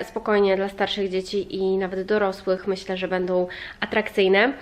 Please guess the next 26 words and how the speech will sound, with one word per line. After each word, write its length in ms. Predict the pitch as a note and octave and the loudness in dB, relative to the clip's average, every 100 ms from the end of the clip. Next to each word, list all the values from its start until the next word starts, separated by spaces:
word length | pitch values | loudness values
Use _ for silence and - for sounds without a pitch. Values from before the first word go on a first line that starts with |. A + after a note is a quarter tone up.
| - - - - | -14 -16 -14 -4
E, 280 | A3 G#3+ G#3 | 2 4 4
pooglądałyśmy 720 | G#3 C#4 C#4 C4+ C4+ C4+ C4+ | 6 6 8 6 6 4 4
trochę, 440 | C4+ C4 C4 B3+ B3 | 6 4 4 2 2
później 260 | B3 A#3 A3+ | 2 4 6
o 80 | |
jedenastej 480 | A3 A3+ A3+ A3 A3 | 6 4 4 2 0
weszłyśmy 460 | G#3+ A3+ A#3 A3 G#3+ | 0 -2 -4 0 2
tam 160 | G#3 | 4
na 80 | G#3 | 4
tą 120 | G3+ | 2
wystawę 520 | F#3+ G3 - C#4+ B3+ A#3 | -2 -2 2 4 6 4
i 60 | - | 4
tam 200 | C#4 C4+ | 4 6
na 80 | B3+ | 6
tej 180 | B3 | 4
wystawie 360 | A3+ A#3 A#3+ A#3+ | 2 0 2 4
byłyśmy 300 | A3+ A3 A3+ | 4 2 0
czterdzieści 480 | - G#3+ G#3+ A3 - | -2 -4 -4 -6 -2
pięć 260 | G#3 G3+ | 0 0
minut, 260 | B3 A#3+ A3 | 2 2 2
bo 80 | G#3+ | 0
to 100 | G#3+ | -2
już 140 | G#3 | -2
jest 140 | G#3+ - | -6 -6
tak 180 | G3 | -6
odgórnie 600 | G#3 F#3+ G3 G#3 G#3 G3 | -4 -4 -4 0 4 2